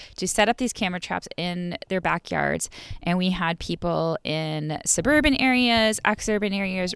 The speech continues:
rural areas, and then we set up camera traps in wild areas where, which acted as a control or acted as a more natural state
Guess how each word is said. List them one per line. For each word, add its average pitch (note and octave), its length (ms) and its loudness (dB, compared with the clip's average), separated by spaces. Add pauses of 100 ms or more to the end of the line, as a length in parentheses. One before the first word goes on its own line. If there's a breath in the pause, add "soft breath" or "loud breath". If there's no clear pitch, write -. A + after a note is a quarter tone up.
rural F3 300 0
areas, E3 640 0 (300 loud breath)
and F3+ 100 0
then F3+ 140 2
we G#3 140 2
set G3+ 140 0
up F#3 100 -2
camera E3 300 -6
traps - 320 -4
in E3 260 -6
wild D#3+ 420 -2
areas D3 800 -4
where, D3+ 640 -4
which E3+ 180 -4
acted E3 400 -4 (120)
as D#3 160 -2
a D3+ 80 -6
control E3+ 720 2 (320 loud breath)
or F3 400 2
acted E3+ 240 -2
as E3 100 -4
a F3 60 -2
more E3+ 160 -2
natural G3 400 0
state D#3 420 -4